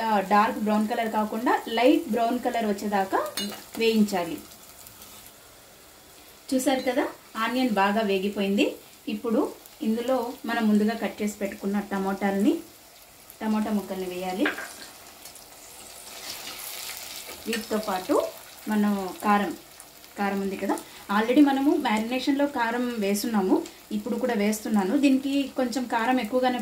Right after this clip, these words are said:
పడుతుంది, మీరు మీకు తగ్గట్టుగా కారం వేసుకోండి. మేమైతే కొంచెం చేపల పులుసులో కారం ఎక్కువగా తింటాం కాబట్టి నేను కొంచెం ఎక్కువగానే వేశాను.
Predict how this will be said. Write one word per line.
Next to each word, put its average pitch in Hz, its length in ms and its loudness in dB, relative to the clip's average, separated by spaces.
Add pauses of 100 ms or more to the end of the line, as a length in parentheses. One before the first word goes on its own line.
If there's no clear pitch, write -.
పడుతుంది, 208 380 0 (480)
మీరు 294 220 8 (120)
మీకు 285 320 4 (120)
తగ్గట్టుగా 285 480 0 (140)
కారం 220 320 2
వేసుకోండి. 208 520 2 (540)
మేమైతే 233 420 0
కొంచెం 254 240 2
చేపల 220 300 2
పులుసులో 233 240 -2 (100)
కారం 208 260 4
ఎక్కువగా 202 340 0
తింటాం 196 400 2
కాబట్టి 196 360 2 (340)
నేను 220 240 4
కొంచెం 196 260 2 (200)
ఎక్కువగానే 208 500 4
వేశాను. 190 400 2